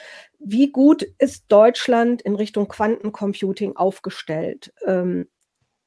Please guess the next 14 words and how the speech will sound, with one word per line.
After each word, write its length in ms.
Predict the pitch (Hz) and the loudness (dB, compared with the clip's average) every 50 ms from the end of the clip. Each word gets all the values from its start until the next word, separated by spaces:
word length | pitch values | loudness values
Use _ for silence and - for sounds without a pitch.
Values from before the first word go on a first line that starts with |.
| _ _ - - | _ _ -16 -10
haben 260 | - - - 269 262 | -6 -2 0 2 4
wir 180 | 285 285 285 - - - | 6 4 4 2 0 0
echtes 320 | - 254 262 - 269 269 - | 0 0 2 0 -4 -2 0
Know-how 440 | 277 262 254 240 254 233 247 269 247 | 2 2 2 2 4 4 4 4 4
da 360 | 247 247 247 247 262 269 - - | 2 0 0 -2 -2 -4 -2 -2
oder, 560 | 220 226 233 220 220 220 214 208 - - - | -2 0 0 0 -2 -2 -2 -4 -4 -4 -4
oder 360 | 220 214 214 214 214 - - - | -4 -2 -2 -2 -2 -4 -6 -8
kommt 240 | - - 240 220 - | -10 -10 -8 -6 -4
das 180 | 226 220 - - | -6 -6 -6 -6
alles 440 | - 196 208 208 - - - - _ | -4 -4 -4 -4 -6 -10 -20 -18 _
aus 320 | - - - 202 - - - | -8 -8 -8 -8 -8 -8 -6
Asien 520 | 190 202 196 202 196 190 190 196 185 - | -4 -4 -2 -2 -2 -2 -2 -4 -4 -6
und 140 | 202 214 - | -6 -6 -4
Amerika? 480 | 190 196 190 175 180 - - 196 196 | -4 -4 -2 -4 -6 -8 -10 -14 -14